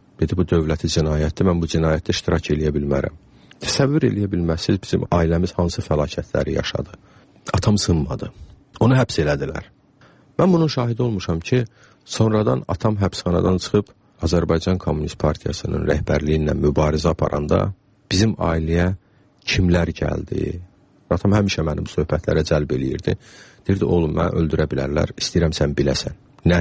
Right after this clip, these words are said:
nədir, kim kimdir?" Atamı hədələyirdilər, pul təklif eləyirdilər,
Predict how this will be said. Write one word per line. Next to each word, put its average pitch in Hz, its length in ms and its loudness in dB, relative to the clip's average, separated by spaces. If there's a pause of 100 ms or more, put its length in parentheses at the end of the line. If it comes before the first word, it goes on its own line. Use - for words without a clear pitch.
nədir, 78 240 -2
kim - 220 -2
kimdir?" 69 420 -4 (560)
Atamı 180 260 4
hədələyirdilər, 90 920 0 (320)
pul 113 120 4
təklif - 420 -2
eləyirdilər, 80 680 2